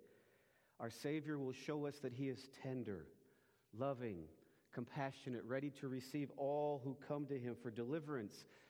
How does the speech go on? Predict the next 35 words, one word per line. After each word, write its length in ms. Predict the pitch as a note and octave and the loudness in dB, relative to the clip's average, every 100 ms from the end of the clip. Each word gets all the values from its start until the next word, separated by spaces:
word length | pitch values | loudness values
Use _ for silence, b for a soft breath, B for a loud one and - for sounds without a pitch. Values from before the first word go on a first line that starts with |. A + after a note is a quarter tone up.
| B B B _ | B B B _
for 160 | - B2+ | -2 -2
change, 680 | - D#3 D#3+ D#3 B2 G#2 - | 0 0 2 2 2 -2 -2
for 140 | C3 | 0
overcoming 640 | D3+ D3+ C#3+ - C#3+ C#3 B2+ - | 2 0 -2 -2 0 2 0 -4
heartbreaking 640 | C#3 C#3 - A#2+ G#2+ G#2+ G#2+ - - - - | -2 -2 2 2 2 -2 -4 -8 -20 -18 -8
circumstances. 880 | G2 - E2+ - D#2+ - - - - _ _ _ b b b b b b | -8 -6 -10 -8 -10 -10 -16 -18 -20 _ _ _ b b b b b b
And 80 | G#2+ | -4
as 100 | A2 | -2
we 80 | A2+ | -4
study 280 | - C#3 A#2+ | -2 -2 0
God's 300 | A#2+ A2+ - | 2 2 0
holy 280 | A#2+ A#2+ | 0 0
word 240 | A2+ A#2 G#2 | 2 2 0
this 240 | G2+ - | -4 -4
morning, 340 | B2 A#2+ A#2+ G#2 | 0 2 2 2
may 160 | G#2+ | 0
his, 400 | G2 B2 C3 A2 - B B B - | 0 0 0 -4 -12 B B B -4
the 120 | - | 2
actions 340 | C3 - C3+ | 2 2 -2
of 80 | A2 | 0
the 60 | A#2 | 0
Lord 280 | A#2 C3 - | 2 2 2
Jesus 320 | B2 A2 G#2 - | -2 -2 -8 -4
Christ 400 | C3 C3+ A#2+ - | 0 2 0 -2
be 120 | C3 A2+ | 0 0
a 60 | |
balm 460 | F#2+ A#2 C#3 D3 D3 - | 2 2 4 4 0 -2
to 60 | |
your 240 | C#3 C3 B2+ | -2 0 -2
soul 720 | B2+ - G2+ G2 E2+ D2+ D#2 - - _ b b b b _ _ _ - | -4 -4 -2 0 -2 -8 -12 -18 -20 _ b b b b _ _ _ -8
and 80 | G2 | -4
an 80 | F2+ | -2
encouragement 640 | F2 - A2+ G#2+ F2 F#2+ - | -4 -4 -2 -2 -2 -6 -4
to 80 | |
your 160 | F2+ E2+ | -4 -4